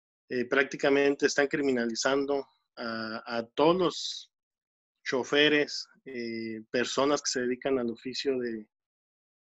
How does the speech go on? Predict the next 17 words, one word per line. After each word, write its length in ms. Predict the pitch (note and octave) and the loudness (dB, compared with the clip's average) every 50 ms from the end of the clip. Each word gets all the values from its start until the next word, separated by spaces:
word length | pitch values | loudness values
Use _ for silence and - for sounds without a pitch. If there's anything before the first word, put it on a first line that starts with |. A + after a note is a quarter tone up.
| _ _ - | _ _ -6
de 160 | B2+ B2+ A#2+ | -2 0 2
manejar, 580 | B2 B2 B2 B2 A#2+ A2+ - C#3 C#3 C#3+ C#3+ C#3+ | 2 4 4 2 2 2 4 4 4 4 4 0
este, 300 | B2+ A#2+ A2 - - B2 | -2 -4 -6 -8 -10 -12
a 60 | A2+ | -12
través 320 | - A#2+ A#2+ B2 B2+ B2 | -10 -6 -6 -6 -4 -2
de 400 | C3+ C#3+ C#3+ C#3 C3+ B2+ B2 A#2 - | 0 0 2 2 2 0 -2 -4 -6
plataformas 560 | - A#2 A2+ - A#2 - C#3 C#3 C#3+ C#3+ C#3 | -6 -6 -6 -6 -6 -4 -2 0 0 0 0
digitales 600 | C3+ A#2+ - B2 - C3 C3 C#3 C#3 C#3 - - | -2 -6 -8 -4 -2 0 2 2 2 0 -2 -4
o 20 | |
a 60 | A2+ - | -4 -4
través 380 | - A#2 A#2+ B2 B2+ B2+ - | -2 0 0 0 -2 0 0
de 160 | - C#3 C3 | 2 2 2
redes 260 | C3 C3 C3 C3+ C3 - | 4 4 4 4 4 4
sociales 560 | C3+ A#2 - - C3+ C3+ C3+ C#3 C3+ - - | 0 -4 0 2 4 4 4 4 2 0 -2
como 200 | - A#2+ A#2 A2 | -2 -2 -2 -2
son 240 | - - B2 B2 A#2+ | -2 -2 -4 -2 2
Facebook, 520 | - C#3 C3+ C3+ C#3 C3+ C#3 C#3 C3+ | 4 6 6 6 6 4 2 2 2